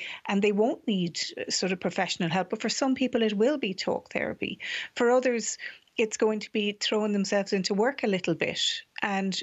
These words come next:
moving away from their grief to get a little bit of respite from it. So think about,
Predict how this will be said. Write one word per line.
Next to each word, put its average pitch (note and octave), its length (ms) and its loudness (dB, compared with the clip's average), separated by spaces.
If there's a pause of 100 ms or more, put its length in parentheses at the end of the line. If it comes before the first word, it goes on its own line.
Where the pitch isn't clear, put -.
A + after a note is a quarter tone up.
moving G#3 360 2
away G3+ 260 4
from A3 220 0
their G#3 120 2
grief G3+ 280 0
to - 80 -10
get F#3+ 180 0
a G#3 60 2
little G#3 180 0
bit G#3 160 0
of F#3 160 0
respite F#3+ 540 -2
from E3 240 -2
it. E3+ 100 -4 (300)
So B3 220 0
think D4+ 420 0
about, F#3+ 500 0